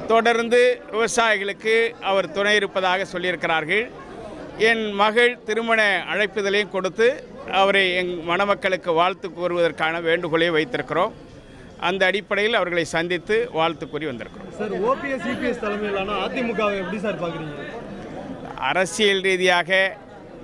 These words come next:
Speaker 1: நான் சொல்வதற்கு விரும்பவில்லை. விவசாயி, தமிழர் என்கிற ஒரு உணர்வோடு அம்மா முதலமைச்சராக இருந்த ஜெயலலிதா அவர்கள் யாரும் எதிர்பாராத நிலையில் மரணமடைந்தார்கள்.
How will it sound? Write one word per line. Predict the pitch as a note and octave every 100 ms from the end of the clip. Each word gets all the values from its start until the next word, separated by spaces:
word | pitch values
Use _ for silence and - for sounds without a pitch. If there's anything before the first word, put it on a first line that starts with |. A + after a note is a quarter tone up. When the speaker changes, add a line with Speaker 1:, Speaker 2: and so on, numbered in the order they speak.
| - -
Speaker 1:
நான் | D#3 D#3+ D3+ C#3 -
சொல்வதற்கு | E3+ E3+ F3 E3 D3
விரும்பவில்லை. | D#3+ D#3 D#3 D3 D3 D#3 G#3+ - - - - - - -
விவசாயி, | C#3+ F#3 - G3+ F#3+ G3 G#3 G#3+ - - - -
தமிழர் | E3 F3+ G3+ G#3 A3 G#3+ -
என்கிற | F3+ F3 F3 E3+ D#3 C#3 - -
ஒரு | D3+ D#3+ E3
உணர்வோடு | E3 F3+ F3 F3 F3 A#3+ - - - - - - - - -
அம்மா | - D#3+ G3+ G3 F#3
முதலமைச்சராக | E3 F3+ G3 G3 F#3+ F#3+ F#3 F3
இருந்த | F3+ E3 D#3
ஜெயலலிதா | D#3+ F#3 F#3 F3 E3+
அவர்கள் | D#3+ G3+
யாரும் | D#3+ E3+ F#3 E3
எதிர்பாராத | D#3+ F#3+ G3 G3 F#3+ F#3+ F3
நிலையில் | E3+ F3+ F#3+ G#3+
மரணமடைந்தார்கள். | G#3+ E3+ F#3 F#3+ F3 E3 D3+ D3 F3+ A3+ - -